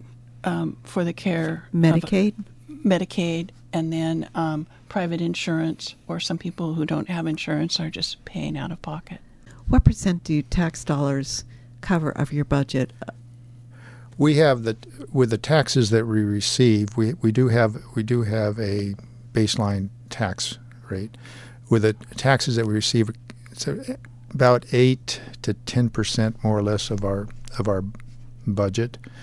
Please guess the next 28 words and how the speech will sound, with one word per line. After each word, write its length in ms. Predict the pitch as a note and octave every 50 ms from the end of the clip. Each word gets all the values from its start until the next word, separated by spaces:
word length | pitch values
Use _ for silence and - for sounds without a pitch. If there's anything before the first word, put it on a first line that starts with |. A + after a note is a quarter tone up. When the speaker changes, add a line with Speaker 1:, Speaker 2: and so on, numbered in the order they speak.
| - - - - - - - - - - -
Speaker 3:
This, 480 | G#2 G#2 A2+ A2+ A2+ - - - -
um, 460 | A#2+ A2+ G#2 G#2 G#2 G2+ G#2 G#2 G#2+ - - - - - - - - - - - - - - - - - - - - -
this 200 | - A#2+ G#2+ - - - - -
five-year 1040 | - - - - A2+ A2 A2 G#2 G2+ G#2+ G#2+ G#2+ G#2+ G#2+ G#2 G#2 G#2 G2+ G#2 G#2 G#2+ - - - -
request 640 | - G2+ F#2+ - - - G#2 A2 A2 - - - -
would 180 | A2 G2 G2 G2+
be 160 | G#2 G2+ G2
a, 120 | G2 G2+
a 340 | G2+ G#2 - - - - - -
small 340 | - - - - G#2+ G2+ G2+
fraction 480 | - - - F#2+ F#2+ G2 - - - G2+
of 100 | G2 G2+
our 120 | F#2+ G2
budget. 380 | F#2+ G2 F#2+ G2 - - A2 - - - - - - - - - - - - - - - - - - - - -
Speaker 2:
The 200 | F3+ - F#3+ F#3
board 260 | - - G#3 G#3 G3
at 100 | - -
some 240 | - - F3 E3 E3
point 320 | - - E3 D3+ - -
had 260 | D#3+ D#3+ F3 - -
talked 280 | - E3+ E3 D#3 - -
about 220 | D3+ D3 - -
selling 440 | - - - D#3 D#3 E3 F3 F3+ F3+
the 120 | E3+ E3+
old 240 | E3+ E3 E3 E3 -
Columbia 420 | - - - E3 E3 D#3+ E3 E3 E3
Hospital 480 | D#3+ E3+ E3 - - - F3+ E3+ E3
building. 500 | - E3+ E3 E3 D#3+ F3 F3 F3 F3 F3+